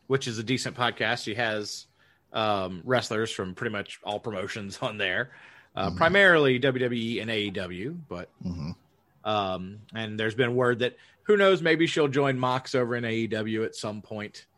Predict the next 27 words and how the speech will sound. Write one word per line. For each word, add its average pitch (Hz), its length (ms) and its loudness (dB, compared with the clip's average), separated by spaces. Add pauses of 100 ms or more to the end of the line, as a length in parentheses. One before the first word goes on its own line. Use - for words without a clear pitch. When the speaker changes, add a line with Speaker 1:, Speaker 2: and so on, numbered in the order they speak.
(320)
Speaker 1:
uh, 101 240 -2
but 101 180 -4
she 131 220 2
is 117 320 0 (340)
expecting, 170 760 2 (720)
as, 113 300 0
uh, 101 160 -2
several 127 480 2
pers-, - 340 2
wrestling 135 340 0
<laughs> - 80 0
personalities 139 680 2
are. 127 300 4 (220)
Speaker 2:
Yes. 190 200 0
Speaker 1:
Um, 107 640 6 (280)
Speaker 2:
And 107 200 4
some 117 180 6
are 110 80 10
not. 95 280 2 (580)
Speaker 1:
And 156 200 4
some 180 160 6
are 185 80 8
not, 240 300 4
yes. 151 280 0
Uh, 120 320 6 (240)
Speaker 2:
<laughs> - 40 2
Yeah. 165 600 6